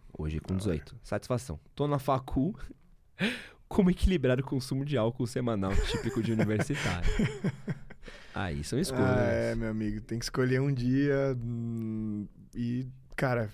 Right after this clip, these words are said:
Speaker 2: tenta ir de leve. Toma água entre cada cerveja, saca? Que isso é importante.
Speaker 1: É.
Speaker 2: Porque uma das coisas que mais fode realmente é a desidratação, né, cara? Porque o álcool é extremamente diurético. Então, tu vai tomando, não vai ingerindo água,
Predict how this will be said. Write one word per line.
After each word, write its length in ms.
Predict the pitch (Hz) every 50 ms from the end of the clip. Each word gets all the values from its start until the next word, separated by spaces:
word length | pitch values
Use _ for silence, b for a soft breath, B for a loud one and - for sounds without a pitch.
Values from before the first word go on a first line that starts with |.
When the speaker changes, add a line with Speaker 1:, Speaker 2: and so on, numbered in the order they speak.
| - - -
Speaker 2:
tenta 360 | - 131 143 139 131 147 139
ir 100 | 131 131
de 120 | 131 135 131
leve. 340 | 127 127 131 127 117 117
Toma 260 | 107 - 123 127 135 131
água 380 | 123 127 143 143 127 127 123 120
entre 360 | 123 135 143 131 - 123 117
cada 280 | - 131 123 123 123
cerveja, 720 | 113 - 127 120 113 107 107 104 113 117 113 110 107 98 101
saca? 480 | - - 98 104 104 - - 107 107 -
Que 100 | - -
isso 160 | 117 - -
é 20 | 120
importante. 680 | 120 110 123 123 107 - - 123 123 120 98 104 104
Speaker 1:
É. 80 | 98 85 85 B B B
Speaker 2:
Porque 120 | B B 139
uma 100 | 131 127
das 140 | 127 123 127
coisas 180 | 135 135 123
que 120 | 131 - 135
mais 360 | 127 127 131 139 147 143 147
fode 640 | - - - - 139 131 143 147 139 123 110 117 110
realmente 640 | 107 107 117 120 120 120 120 120 127 123 - -
é 40 | 127
a 60 | 131
desidratação, 680 | 135 127 131 131 143 147 143 - 156 147 - 175 175 151
né, 140 | 123 117 113
cara? 340 | 107 - 117 110 104 104 101 - B B B B B B B
Porque 280 | B 131 120 - 123 120
o 180 | 120 123 123
álcool 320 | 113 113 120 120 - 127 131
é 40 |
extremamente 500 | 123 127 131 123 123 123 127 123 120 -
diurético. 540 | 120 123 127 117 113 107 107 - - - -
Então, 260 | 101 101 - 107 110
tu 100 | 107 110
vai 100 | 110 110
tomando, 540 | 107 - 131 135 143 143 147 156 156 151 147 147 B B B B B B B B B
não 140 | - 123 123
vai 220 | 120 117 110 110
ingerindo 480 | 113 113 113 110 107 113 117 117 123 127
água, 440 | 131 135 147 143 135 139 139 143